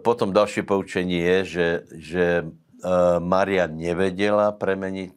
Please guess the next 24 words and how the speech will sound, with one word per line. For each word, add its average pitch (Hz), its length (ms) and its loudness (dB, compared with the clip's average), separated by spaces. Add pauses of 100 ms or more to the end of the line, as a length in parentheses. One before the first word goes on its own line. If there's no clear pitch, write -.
eh, 87 160 -2
vodu 90 320 -4
na 85 160 -2
víno, 85 560 -6
ale 82 200 -2
potom 80 480 -8
povedala 80 520 -4
jednu 73 240 -10
vetu, 90 560 -4 (200)
a - 80 -18
sice: - 480 -6
"Čokoľvek 101 840 2 (480)
povie 90 560 2
vám 67 320 -2 (120)
on, 92 520 0
to 82 360 0 (240)
urobte." 95 520 2
Takže, 87 480 0 (480)
eh, 90 200 2
takže 90 760 2
my 95 400 -2
počúvame 90 640 0
Pána 80 400 -2
Ježíša. 104 600 0